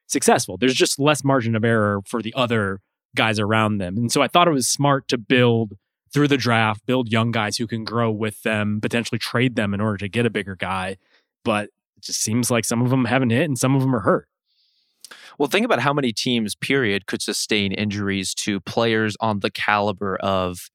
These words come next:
Speaker 2: C J McCollum, Yusuf Nurkic, and Zach Collins, and field the functional rotation. You know, we were talking a lot about the Blazers' new depth coming into this season, but that depth evaporates when you need to all of a sudden fill all those kinds of minutes. So they're in a tough spot,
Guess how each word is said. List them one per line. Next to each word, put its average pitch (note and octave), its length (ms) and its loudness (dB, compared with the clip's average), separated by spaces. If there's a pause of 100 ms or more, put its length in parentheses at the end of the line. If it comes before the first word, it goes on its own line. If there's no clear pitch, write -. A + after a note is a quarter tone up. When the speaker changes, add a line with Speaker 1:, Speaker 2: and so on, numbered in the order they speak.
(380)
Speaker 2:
C - 200 -2
J A2 140 0
McCollum, F#2+ 720 0 (240)
Yusuf A2 320 -4
Nurkic, G2 480 -4
and A2 220 2
Zach G#2+ 220 0
Collins, F2+ 640 -2
and A#2+ 300 0
field A#2 240 2
the G#2 80 -2
functional A2 380 -2
rotation. G2+ 520 -2 (260)
You B2+ 60 -6
know, B2 40 -2
we A#2+ 80 0
were A#2+ 60 -2
talking C3+ 300 0
a A2 40 0
lot B2 140 2
about A2 180 -2
the A2 80 -4
Blazers' A2 500 -4
new G#2+ 180 -4
depth A#2 340 0
coming A2 260 -2
into G#2 160 -2
this G2 180 -6
season, C3+ 360 -2
but G#2 260 -2 (260)
that C#3 140 2
depth F#3+ 180 0
evaporates A2+ 800 -2
when A#2+ 140 -2
you A2+ 60 0
need A2+ 140 -2
to - 60 2
all A2+ 100 2
of G#2 60 -2
a A2 40 -4
sudden G#2 220 -6
fill A2 460 -2
all G#2 220 2
those G2+ 240 -4
kinds F#2+ 240 -4
of F#2 100 -12
minutes. F#2+ 320 -8
So G#2+ 320 -2 (760)
they're E3+ 140 2
in F#3+ 60 4
a F3 60 0
tough E3+ 180 2
spot, C#3+ 320 -2